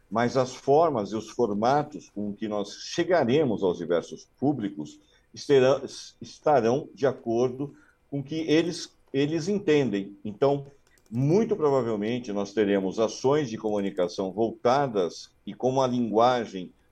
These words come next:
adequada aos jovens, teremos uma linguagem, eh, voltada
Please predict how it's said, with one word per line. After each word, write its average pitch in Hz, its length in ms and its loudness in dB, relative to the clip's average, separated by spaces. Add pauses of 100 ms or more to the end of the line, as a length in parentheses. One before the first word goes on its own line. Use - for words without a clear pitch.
(180)
adequada 95 720 2
aos 104 180 2
jovens, 117 760 2
teremos 123 400 0
uma 123 160 -2
linguagem, 104 840 2 (340)
eh, 87 400 0
voltada 95 760 2